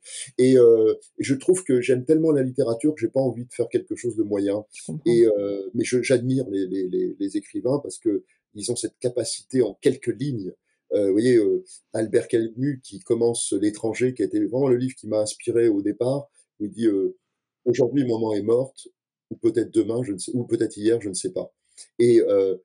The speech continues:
Speaker 1: cette seule, ces deux phrases qui, qui n-, sans prétention finalement, mais posées comme ça en première ligne d'une première page, heu, on est saisi. Voilà. Et, et moi, heu, je trouve que, heu,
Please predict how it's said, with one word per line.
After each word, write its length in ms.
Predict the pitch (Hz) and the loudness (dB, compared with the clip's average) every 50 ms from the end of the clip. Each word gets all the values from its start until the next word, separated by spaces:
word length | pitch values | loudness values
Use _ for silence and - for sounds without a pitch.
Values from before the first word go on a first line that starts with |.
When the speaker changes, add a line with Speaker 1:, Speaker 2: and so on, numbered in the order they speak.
| _ _ | _ _
Speaker 1:
cette 220 | - - 127 123 | -6 -4 -4 -2
seule, 320 | - - - 175 156 143 - | 0 2 4 4 2 2 -2
ces 140 | - - 139 | -4 -4 -4
deux 160 | 131 - 185 | 2 2 2
phrases 360 | 190 185 - 180 190 170 - - | 2 2 -2 0 0 0 0 -2
qui, 200 | - 151 139 127 | -6 -8 -8 -8
qui 140 | - - 156 | -4 -2 0
n-, 260 | 151 147 139 135 - - 95 - - _ _ _ _ _ _ _ _ _ _ | 0 0 -2 -4 -10 -14 -20 -20 -20 _ _ _ _ _ _ _ _ _ _
sans 180 | - - 170 | 0 0 0
prétention 480 | 165 165 160 170 180 175 - 247 220 180 | 2 2 2 2 2 2 2 -2 -2 -2
finalement, 540 | - 131 117 110 107 117 147 175 180 - _ _ _ _ _ | -2 -2 -2 0 0 0 -2 -2 -4 -6 _ _ _ _ _
mais 120 | - 123 | -4 -4
posées 380 | 123 - 185 196 180 170 196 185 | -2 2 2 2 4 4 2 2
comme 160 | 180 160 156 | 2 0 0
ça 180 | - - 165 147 | -2 -2 -2 -2
en 120 | 123 107 107 | -2 -4 -6
première 380 | - - 185 165 156 160 143 | 2 2 2 4 4 0 0
ligne 240 | 143 135 127 120 110 | 0 -2 -4 -6 -8
d'une 180 | 107 110 113 113 | -10 -12 -14 -8
première 360 | - - 151 135 127 113 - | -4 -2 -2 -2 -2 -4 -4
page, 400 | _ 127 135 147 165 165 - _ _ _ _ _ _ _ _ _ _ 123 | _ -2 -2 0 -2 -4 -6 _ _ _ _ _ _ _ _ _ _ 4
heu, 1120 | 123 123 123 120 117 117 113 113 113 113 110 110 110 107 101 98 92 82 71 65 62 62 - - - _ _ _ - | 6 8 8 10 8 8 6 6 4 4 4 4 4 4 2 0 -2 -2 -4 -6 -10 -12 -14 -16 -20 _ _ _ -4
on 160 | 131 135 139 | 0 4 4
est 60 | 151 139 | 4 4
saisi. 380 | - - 147 - 117 110 - _ _ _ _ | 6 2 2 2 0 -8 -16 _ _ _ _
Voilà. 320 | - 117 107 98 95 - - | 0 2 2 0 -2 -4 0
Et, 360 | 120 120 120 117 107 107 120 123 | 0 2 2 2 0 2 2 2
et 40 | 117 | 2
moi, 360 | 127 139 151 165 175 175 - _ _ _ _ _ - | 2 2 2 2 0 -2 -4 _ _ _ _ _ -2
heu, 720 | 113 113 110 107 104 104 98 95 98 95 87 - - 107 98 | 2 2 4 4 2 2 0 0 0 0 0 -2 -2 -4 -6
je 120 | 101 104 113 | -6 -8 -10
trouve 320 | - - - 156 - - | -10 -2 -2 -2 -2 -2
que, 100 | - 131 | -2 0
heu, 720 | 127 127 127 127 117 110 107 104 98 101 98 95 92 92 | 0 2 0 0 -2 -2 -4 -4 -4 -6 -8 -8 -12 -14